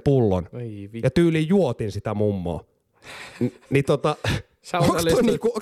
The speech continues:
Speaker 1: tu-, teiks mä rikoksen tossa vai tekikö
Speaker 2: Et
Speaker 1: se
Speaker 2: sä,
Speaker 1: mummo
Speaker 2: sä et itse
Speaker 1: rikoksen
Speaker 2: asiassa
Speaker 1: vai
Speaker 2: tee, koska mä
Speaker 1: saaks noin tehdä, kun mä oon kuullut, et ehkä noin saa tehdä?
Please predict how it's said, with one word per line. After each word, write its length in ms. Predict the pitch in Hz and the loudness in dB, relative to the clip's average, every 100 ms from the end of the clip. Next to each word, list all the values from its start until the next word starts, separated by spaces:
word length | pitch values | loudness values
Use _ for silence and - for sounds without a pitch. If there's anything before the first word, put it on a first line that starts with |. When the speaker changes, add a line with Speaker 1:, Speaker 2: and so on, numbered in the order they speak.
| - | -2
Speaker 1:
tu-, 120 | 233 | -2
teiks 260 | 262 233 | -2 -4
mä 100 | - | -2
rikoksen 520 | 269 262 175 156 151 143 | -2 -2 0 0 0 0
tossa 300 | 135 - 139 | 0 0 0
vai 140 | 135 | 0
tekikö 200 | 156 - | 0 0
Speaker 2:
Et 60 | 220 | 0
Speaker 1:
se 80 | |
Speaker 2:
sä, 80 | 185 | 2
Speaker 1:
mummo 120 | 233 208 | 2 2
Speaker 2:
sä 120 | 247 | 0
et 20 | 214 | 0
itse 80 | 190 | 0
Speaker 1:
rikoksen 220 | 147 202 | 0 0
Speaker 2:
asiassa 140 | 165 | 0
Speaker 1:
vai 140 | 190 139 | -2 -2
Speaker 2:
tee, 260 | 214 139 | 0 -2
koska 320 | - 120 - | -2 -4 -2
mä 240 | 135 160 - | -2 -2 -2
Speaker 1:
saaks 480 | - 285 285 - - | -2 0 0 0 2
noin 260 | 170 160 | 2 2
tehdä, 260 | 143 190 180 | 0 0 0
kun 160 | - 151 | 0 0
mä 60 | |
oon 80 | 165 | 2
kuullut, 440 | - 247 196 160 | 2 2 2 2
et 120 | 131 - | 0 0
ehkä 360 | 196 214 - 170 | 0 0 0 2
noin 240 | 190 175 | 4 2
saa 200 | 151 151 | 2 0
tehdä? 380 | - 240 135 80 | 0 -2 -2 -8